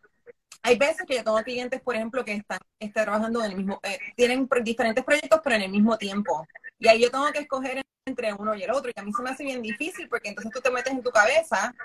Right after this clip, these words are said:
y también te sale ese miedo de, del no estar disponible para la otra persona, que esa, que esa persona te deje.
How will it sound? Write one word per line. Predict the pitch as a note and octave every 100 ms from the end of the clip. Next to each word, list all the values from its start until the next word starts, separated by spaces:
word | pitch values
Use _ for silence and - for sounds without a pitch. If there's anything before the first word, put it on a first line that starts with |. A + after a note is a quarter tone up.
| -
y | A3+
también | A3 G#3+
te | A#3+
sale | D4 D4+
ese | D4+ B3
miedo | B3 D#4 C#4+
de, | A3+ G#3 G3 -
del | G#3+ G#3
no |
estar | G#3 A#3
disponible | C4+ C4+ C4+ C4
para | C4 B3+
la | A#3
otra | A#3+ A#3+
persona, | A#3 - D#4+ D4+
que | G#3+
esa, | G#3+ G#3+ - -
que |
esa | G#3+ A3
persona | A3+ A#3+ A#3
te | G3+
deje. | A#3 D4+ G#3 F3